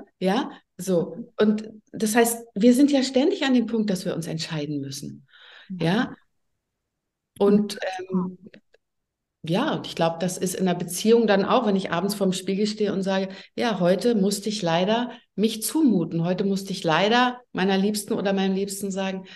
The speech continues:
Speaker 1: sorry, diesen Urlaub fahren wir nicht zusammen, weil Wandern auf dem Berg ist nicht meins.
Speaker 2: Ja, ich
Speaker 1: Ich will
Speaker 2: muss
Speaker 1: einfach an den Strand." Und deswegen mache ich das mit der Freundin Susi. Und dann freue ich mich, wenn wir im Herbst wieder nach Umrien fahren zusammen.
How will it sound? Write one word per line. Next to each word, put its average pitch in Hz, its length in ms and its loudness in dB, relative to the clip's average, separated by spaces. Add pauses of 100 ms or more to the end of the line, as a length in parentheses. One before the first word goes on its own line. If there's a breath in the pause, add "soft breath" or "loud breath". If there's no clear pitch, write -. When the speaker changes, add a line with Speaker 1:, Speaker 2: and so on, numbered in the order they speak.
(140 loud breath)
Speaker 1:
sorry, 196 560 -2
diesen 202 320 -2
Urlaub 190 360 -2
fahren 190 200 -4
wir 185 100 -4
nicht 208 240 -4
zusammen, 156 500 -6
weil 160 300 -6 (520 soft breath)
Wandern 185 520 0
auf 165 180 -6
dem 165 180 -4
Berg 165 420 -4
ist 160 180 -8
nicht 139 220 -12
meins. - 400 -16 (320)
Speaker 2:
Ja, 175 280 -8 (120)
ich 190 160 -4
Speaker 1:
Ich - 120 -6
will - 80 6
Speaker 2:
muss 165 40 2
Speaker 1:
einfach 160 320 -2
an 160 100 -4
den 156 80 -6
Strand." 151 540 -8
Und 156 160 -4
deswegen 170 320 0
mache 180 180 2
ich 185 80 -4
das 190 160 -2
mit 180 160 -2
der 180 100 0
Freundin 185 460 0
Susi. 202 560 -2 (680 loud breath)
Und 190 240 0
dann 185 120 2
freue 180 280 6
ich 196 120 -2
mich, 190 220 0
wenn 180 180 0
wir 175 100 0
im 175 120 -2
Herbst 165 480 -4
wieder 156 240 -2
nach 147 180 -6
Umrien 143 540 -6
fahren 139 300 -10
zusammen. 135 560 -12